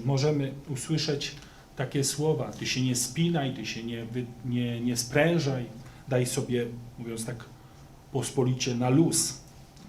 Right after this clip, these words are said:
Tymczasem normalną drogą w przezwyciężaniu własnej grzeszności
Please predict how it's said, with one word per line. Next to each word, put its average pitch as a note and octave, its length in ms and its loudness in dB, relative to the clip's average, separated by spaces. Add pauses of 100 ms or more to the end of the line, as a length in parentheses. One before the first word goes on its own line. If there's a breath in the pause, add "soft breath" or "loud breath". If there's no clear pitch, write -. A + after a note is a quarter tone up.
(640 loud breath)
Tymczasem G3+ 520 6
normalną F3+ 600 6
drogą A#2+ 420 -2
w A#2+ 100 -10
przezwyciężaniu C#3 800 2
własnej D3 440 2
grzeszności C#3 760 -2